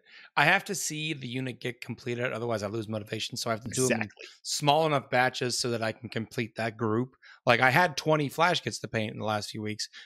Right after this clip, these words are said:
Speaker 1: I did them in groups of five because I
Speaker 2: And
Speaker 1: was
Speaker 2: it was,
Speaker 1: like,
Speaker 2: that's
Speaker 1: "I'll
Speaker 2: the
Speaker 1: get those
Speaker 2: way to
Speaker 1: five."
Speaker 2: do it. I mean,
Speaker 1: Yep.
Speaker 2: so I'm not saying everyone's like this, but I'll speak for myself. Um, it's not hobby A D D. It's, it's more like I like instant gratification, right? I wanna be able to have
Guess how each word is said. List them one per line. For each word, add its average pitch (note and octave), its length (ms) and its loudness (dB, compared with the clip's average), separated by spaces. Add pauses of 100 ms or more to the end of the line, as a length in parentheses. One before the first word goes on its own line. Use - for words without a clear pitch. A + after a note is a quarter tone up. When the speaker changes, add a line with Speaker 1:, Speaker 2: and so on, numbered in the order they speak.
(140)
Speaker 1:
I B2 40 -4
did B2 220 2
them A2+ 100 -4
in A2+ 60 -2
groups A#2+ 240 2
of G#2 100 -8
five G2+ 440 2
because - 280 -8
I C3+ 40 2
Speaker 2:
And D3 60 4
Speaker 1:
was D#3+ 100 4
Speaker 2:
it - 20 0
was, F#3+ 60 0
Speaker 1:
like, F3+ 40 0
Speaker 2:
that's F3+ 160 6
Speaker 1:
"I'll A3 60 2
Speaker 2:
the - 100 2
Speaker 1:
get G3 80 6
those D#3+ 80 6
Speaker 2:
way D#3 100 8
to C#3+ 80 4
Speaker 1:
five." C3+ 120 2
Speaker 2:
do C3 180 6
it. - 180 -2
I B2+ 60 0
mean, B2+ 240 2
Speaker 1:
Yep. A2 100 -10 (200)
Speaker 2:
so F#3+ 240 6
I'm F3 120 6
not A3 160 4
saying F#3 240 2
everyone's E3+ 380 6
like F#3 140 4
this, F#3 160 4
but C#3 160 4
I'll B2 120 6
speak C3+ 260 -2
for D#3+ 80 -4
myself. E3 560 4 (240)
Um, A#2 300 2 (240)
it's C#3 200 0
not G#3 220 4
hobby D#3 460 2
A D#3+ 40 4
D D3+ 140 -2
D. B2 160 -8
It's, D3+ 160 -2
it's F3 180 4
more G3+ 120 4
like F#3 180 4
I D3 60 6
like D3 260 4
instant C3 300 2
gratification, G#2+ 640 0 (260)
right? B2 300 4 (260)
I D#3+ 120 8
wanna G#3 220 4
be F3+ 120 6
able E3 140 6
to D#3 60 4
have C#3 240 6